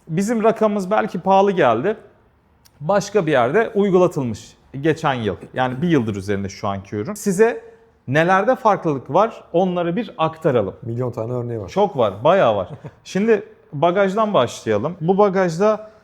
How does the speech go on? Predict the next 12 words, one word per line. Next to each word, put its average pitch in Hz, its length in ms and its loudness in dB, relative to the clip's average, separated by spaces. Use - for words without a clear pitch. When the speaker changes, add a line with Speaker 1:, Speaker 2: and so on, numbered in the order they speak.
Speaker 1:
neler 190 280 4
görüyoruz 101 500 -2
Enes? 95 460 -8
Speaker 2:
Neler 110 140 -8
Speaker 1:
Barış 120 140 -2
Speaker 2:
görüyoruz? 160 220 2
Speaker 1:
zaten 165 300 0
yakın 165 340 -2
çekecek 160 400 -2
Speaker 2:
Yani 123 100 -4
Speaker 1:
detaylı. 117 480 0
Speaker 2:
öncelikle 120 640 -6